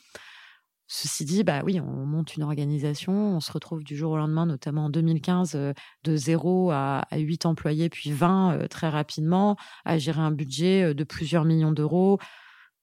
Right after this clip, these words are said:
Bon, encore une fois, j'ai, j'ai même pas trente ans, quoi, à ce moment-là de ma vie, <laughs> donc, euh, et on me dit, euh, de faire du management, euh, et j'apprends ce que c'est que les organisa-, les entreprises libérées, euh, le management, euh, opale, euh, et, et on fait de notre mieux aussi à ce moment-là en se disant,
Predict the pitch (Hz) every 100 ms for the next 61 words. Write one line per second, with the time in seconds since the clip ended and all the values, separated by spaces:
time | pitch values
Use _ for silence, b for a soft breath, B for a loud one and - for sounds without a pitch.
0 | _ 143 - 160 151 156 185 185 139 -
1 | 151 147 147 151 - 156 - 190 196 -
2 | 151 147 - 147 147 143 156 233 240 220
3 | 208 254 226 208 202 208 190 B B -
4 | 175 180 160 196 208 165 165 185 175 165
5 | 160 160 175 165 - 180 175 175 185 -
6 | - 170 165 156 - 180 170 - 180 190
7 | 160 165 165 160 151 160 175 170 156 160
8 | 170 147 180 196 180 175 170 170 180 165
9 | 147 160 156 156 147 156 160 147 - B
10 | B - 220 - 202 196 190 190 185 160
11 | 160 156 B B _ 180 - 196 190 208
12 | 233 240 240 - 254 254 254 - 262 254
13 | 196 - 208 202 247 240 170 165